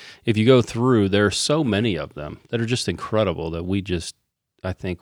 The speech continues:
we don't think about very much. Um, salvation from the wrath of God,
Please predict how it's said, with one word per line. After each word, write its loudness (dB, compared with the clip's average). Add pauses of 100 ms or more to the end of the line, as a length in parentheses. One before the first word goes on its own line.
we -8 (400)
don't 4
think 6
about -2
very -4
much. -12 (560)
Um, 0
salvation 2
from -2
the -4
wrath 0
of -10
God, 4